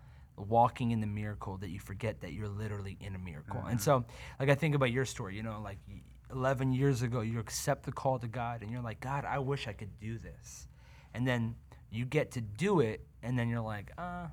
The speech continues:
Speaker 1: all right, I wish it was bigger, I wish it was better." But no, like,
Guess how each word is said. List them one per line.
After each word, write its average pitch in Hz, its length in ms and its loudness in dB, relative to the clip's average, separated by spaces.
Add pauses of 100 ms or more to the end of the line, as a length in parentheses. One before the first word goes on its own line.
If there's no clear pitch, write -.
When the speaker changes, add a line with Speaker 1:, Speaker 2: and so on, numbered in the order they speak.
(260)
Speaker 1:
all 175 60 -8
right, 107 360 -4
I 113 80 -4
wish 156 160 2
it 156 60 0
was 127 80 2
bigger, 143 340 4
I 135 60 4
wish 156 180 4
it - 20 2
was 131 120 2
better." 147 320 6 (340)
But 135 140 -4
no, 190 180 4
like, 107 380 -4